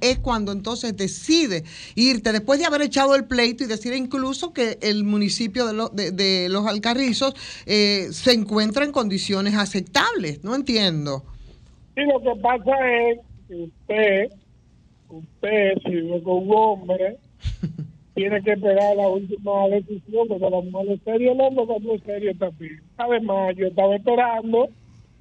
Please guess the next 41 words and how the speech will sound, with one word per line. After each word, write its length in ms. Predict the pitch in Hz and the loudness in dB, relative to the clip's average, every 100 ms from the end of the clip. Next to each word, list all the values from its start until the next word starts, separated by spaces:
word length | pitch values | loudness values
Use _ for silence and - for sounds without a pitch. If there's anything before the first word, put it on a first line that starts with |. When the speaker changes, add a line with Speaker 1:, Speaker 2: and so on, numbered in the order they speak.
| _ - - - | _ -20 -20 -16
Speaker 2:
yo 80 | 185 | -16
estaba 340 | - 202 208 | -8 0 0
esperando 560 | 208 240 233 233 233 233 | 2 0 2 2 2 2
a 40 | 220 | 2
ver 180 | 233 - | 2 -2
qué 140 | 233 | -2
ellos 300 | 240 233 233 233 | 0 2 0 2
iban 240 | 233 220 | 0 0
a 80 | 214 | -4
hacer, 340 | 202 226 240 202 | -12 -8 -6 -6
pero 180 | 180 185 | -6 -6
ya 480 | 175 208 233 220 208 | 0 2 4 2 0
realmente 760 | 196 202 214 214 202 202 196 185 | 0 2 0 -2 -10 -8 -8 -2
ya 260 | 190 202 196 | 2 2 2
se 100 | 196 | -2
venció 360 | 190 180 - 208 | -4 -6 -10 -12
el 100 | 214 | -4
tiempo. 580 | 254 262 240 196 196 226 - - - - - - | 2 2 2 -6 -12 -16 -18 -20 -20 -20 -20 -18
Estaban 720 | 190 196 196 - 220 226 220 | -16 -16 -20 -10 -2 -2 0
dando 300 | 226 226 233 220 - | 0 -2 -6 -8 -10
gritos, 420 | 220 247 240 190 214 | -2 0 0 -2 -6
gritos, 600 | 208 202 220 247 208 226 220 | -8 -8 -2 -2 -2 -8 -14
gritos, 600 | 220 226 269 262 226 185 233 - _ _ _ | -4 -2 -2 -4 -6 -8 -12 -12 _ _ _
y 60 | 196 | -14
yo 220 | - 233 | -8 -4
fui 140 | 196 220 | 2 2
hombre 240 | 208 196 | 4 0
bonito. 460 | 190 180 175 165 190 202 | 0 -4 -6 -10 -4 0
Tomé 200 | 220 254 | 2 4
una 160 | 277 | 4
decisión, 500 | 285 285 277 190 269 226 208 | 2 0 -8 -4 -2 -2 -2
ya 100 | 233 | -2
yo 120 | 262 | -2
están 300 | 269 254 247 | -2 -6 -2
libres 400 | 269 254 233 202 | -2 -2 -2 -4
de 80 | 233 | -10
hacer 160 | 254 | -8
lo 60 | 233 | -2
que 120 | 240 247 | 0 0
yo 60 | |
quiera. 480 | 196 240 233 175 | -4 -6 -8 -10